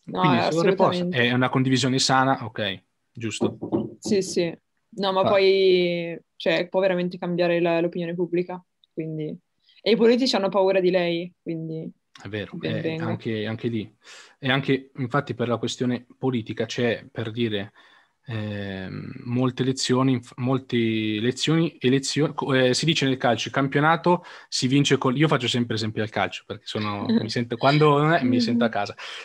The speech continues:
Speaker 2: Il campionato si vince con le squadre piccole, ok?
Speaker 1: Sì.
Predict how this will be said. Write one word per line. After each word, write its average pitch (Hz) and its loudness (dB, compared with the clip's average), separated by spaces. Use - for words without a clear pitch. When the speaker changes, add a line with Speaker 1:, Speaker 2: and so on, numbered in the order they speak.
Speaker 2:
Il 123 -6
campionato 165 4
si - 2
vince 135 4
con 123 0
le 120 2
squadre 120 0
piccole, 104 -4
ok? 110 -2
Speaker 1:
Sì. 190 -2